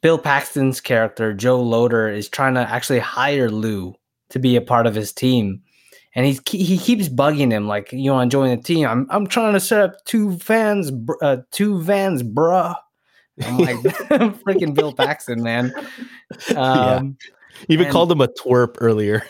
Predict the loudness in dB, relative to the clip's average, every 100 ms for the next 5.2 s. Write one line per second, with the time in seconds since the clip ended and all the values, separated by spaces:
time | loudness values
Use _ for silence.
0 | -16 -6 -4 0 2 4 2 2 -2 -4
1 | -12 -12 -14 -12 -14 -18 _ -20 -20 _
2 | -14 -12 -4 -2 0 0 -2 -6 -6 0
3 | 2 0 -4 -20 -14 -12 -6 -4 0 0
4 | 0 -2 -2 2 2 4 4 2 2 0
5 | 0